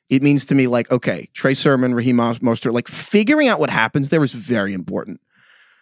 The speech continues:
Two, it also means, okay, well, maybe Trey Lance doesn't play off the jump, because if the Niners start five and one, are they really gonna bench Jimmy Garoppolo like the Dolphins benched Fitzpatrick for Tua last year?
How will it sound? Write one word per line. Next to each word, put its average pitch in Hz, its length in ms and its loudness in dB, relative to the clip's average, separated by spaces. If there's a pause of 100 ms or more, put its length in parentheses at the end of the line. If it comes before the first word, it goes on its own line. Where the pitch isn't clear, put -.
(220)
Two, 247 340 6
it 151 60 6
also 151 240 2
means, 147 320 2
okay, 143 300 2
well, 120 160 2
maybe 135 260 2
Trey - 180 -2
Lance 135 240 0
doesn't 131 280 0
play 190 200 4
off 247 140 2
the - 80 -12
jump, 123 260 -4
because 139 220 -4
if - 80 -6
the 131 80 -4
Niners 135 220 0
start 139 240 0
five 131 260 0
and 123 140 0
one, 127 160 2
are - 20 0
they 123 100 -2
really 110 300 -4
gonna 117 160 -2
bench 117 260 0
Jimmy 117 240 0
Garoppolo 117 600 2
like 131 180 -2
the 117 60 -10
Dolphins 113 420 -2
benched 113 280 -4
Fitzpatrick - 520 -4
for - 60 -10
Tua 151 220 0
last 165 260 2
year? 185 100 0